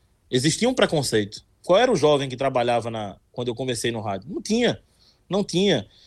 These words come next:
Era, "Ah, mas o que pode, o, não pode ter voz, tem que ter voz bonita e tem que ter experiência." Se não fosse, ou seja, mais rodado, se não fosse mais velho e não tivesse voz, você não trabalhava. Aconteceu uma situação, eu sei que já tá acabando o,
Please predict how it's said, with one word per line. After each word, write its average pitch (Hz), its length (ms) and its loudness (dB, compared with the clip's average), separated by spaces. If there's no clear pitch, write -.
Era, 123 720 2
"Ah, 202 160 -2
mas 170 140 2
o - 40 -6
que - 140 -8
pode, 165 400 2
o, 139 220 -4
não 156 120 -2
pode 190 260 2
ter 147 340 2
voz, 165 480 2
tem 190 120 0
que - 80 -14
ter 196 100 4
voz 180 220 2
bonita 185 520 -4
e 208 60 -2
tem 208 160 -8
que - 60 -16
ter 196 100 -2
experiência." 170 640 -4
Se - 180 -8
não 151 140 -2
fosse, 127 480 -2
ou 135 120 -2
seja, 104 360 -6
mais 135 420 2
rodado, 170 680 2
se - 160 -10
não 151 120 -6
fosse 143 240 -6
mais 139 220 -2
velho 185 440 0
e 156 60 0
não 170 100 2
tivesse 139 380 -2
voz, 143 480 0
você 165 200 -2
não 202 120 -2
trabalhava. 160 600 0
Aconteceu 170 500 -4
uma 180 120 -2
situação, 156 680 -4
eu 117 80 -8
sei 147 120 -4
que 135 80 -8
já 139 120 0
tá 135 100 -2
acabando 120 440 -2
o, 104 380 -10